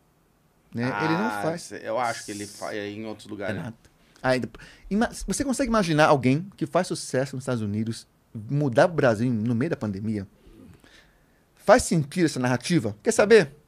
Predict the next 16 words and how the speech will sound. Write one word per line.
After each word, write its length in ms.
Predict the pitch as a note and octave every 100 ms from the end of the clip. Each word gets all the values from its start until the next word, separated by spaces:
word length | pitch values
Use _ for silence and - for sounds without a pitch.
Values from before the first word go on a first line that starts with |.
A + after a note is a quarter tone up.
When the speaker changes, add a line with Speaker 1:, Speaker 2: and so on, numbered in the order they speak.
| _
Speaker 1:
Acho 100 | -
que 60 | G3
eu 40 |
vou 80 | F#3
pro 80 | F#3+
Brasil. 380 | F#3 G2+ G#2 G2+ _ _ - -
Não, 100 | G#3
eu 40 | G#3
tô 100 | A#3
cansado 340 | A#3+ - C#3
disso 100 | C3+
aqui. 600 | G#2 B2+ C#3+ C#3 C#3 C3+ B2 - - - -
Las 200 | B2+ G2+
Vegas, 400 | A#2+ C3 A#2+ A2+
não. 180 | A2 F#2+ _ _ _ _
Carapicuíba. 680 | D3 C#3 D#3+ D3+ C3+ A2+